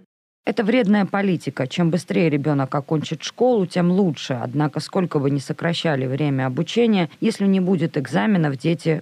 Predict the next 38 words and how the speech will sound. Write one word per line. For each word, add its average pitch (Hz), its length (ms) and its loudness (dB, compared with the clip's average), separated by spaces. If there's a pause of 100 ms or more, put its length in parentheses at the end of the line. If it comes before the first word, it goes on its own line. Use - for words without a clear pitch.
всё 190 260 0
равно 156 260 0
не 135 120 -2
пойдут 131 400 -4
в - 40 -14
школу, 139 380 0
даже 127 260 -4
если 131 240 -4
останется 147 540 -2
только 139 340 -2
девять 135 380 -2
классов. - 480 -6 (160)
Необходимы 185 540 0
глубокие 165 580 0
реформы. 123 540 -2 (100)
Необходимо 151 560 0
назначить 143 540 -2
экзамены 151 500 0
при 143 160 -4
переходе 139 600 0
из 127 100 -4
одного 135 400 0
класса 151 400 -4
в 131 60 -8
другой 165 580 0
и 202 100 0
аттестационные 147 880 -2
экзамены, 160 480 0
чтобы 127 300 -6
дети 131 320 -2
вернулись 127 460 -2
в - 100 -14
школу 175 320 0
и 131 80 0
взяли 139 320 -2
учебники 117 580 -6
в 127 120 -4
руки. 120 360 -6